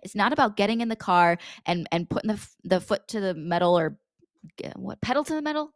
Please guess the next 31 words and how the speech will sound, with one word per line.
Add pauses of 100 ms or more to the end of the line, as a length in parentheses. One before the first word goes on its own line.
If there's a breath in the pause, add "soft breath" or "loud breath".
There
we
go.
Pedal
to
the
metal (340 loud breath)
and
going
a
hundred
miles
an
hour
and
not
enjoying
the
journey. (460)
The
road
trip
is
about
enjoying
the
destination
and
the
journey. (320 loud breath)
So